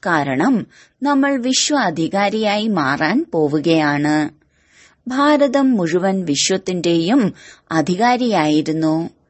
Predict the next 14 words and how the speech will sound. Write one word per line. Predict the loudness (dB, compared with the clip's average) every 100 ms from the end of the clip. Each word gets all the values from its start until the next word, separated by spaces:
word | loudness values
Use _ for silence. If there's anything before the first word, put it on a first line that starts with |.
| _ _ _ _ _
ഇപ്പോൾ | -8 -4 0 2 2 -2 _ _ _
തുണ്ടം | 2 4 4 2
തുണ്ടമായിരിക്കുകയാണ്. | 0 -2 -2 -2 0 0 -2 -4 -6 -4 -2 0 0 0 0 -2 -8 _ _ _ _ _ _ -4
നിങ്ങൾ | -2 2 2 2 0
തന്നെയാണ് | 0 0 0 0 0 -2 -4 -8 _ _ _
പൂജ്യ | -4 -2 0 0
ദേവതകളായിരുന്നത്. | 2 2 2 0 -2 0 0 0 0 -2 0 -2 2 0 0 -4 _ _ _ _ _ _ _
വീണ്ടും | 2 4 4 4 2
നിങ്ങൾ | 0 0 0 -2 -2
തന്നെ | -2 -2
പൂജാരി | -4 -6 -6 -2 -2 0 -2 -2
ആകുന്നു. | -4 0 -2 0 0 0 -4 _ _ _ _ _ _ _ _
ഭഗവാൻ | -4 -2 0 0 0 0
സ്വയം | -2 -2 -4 -4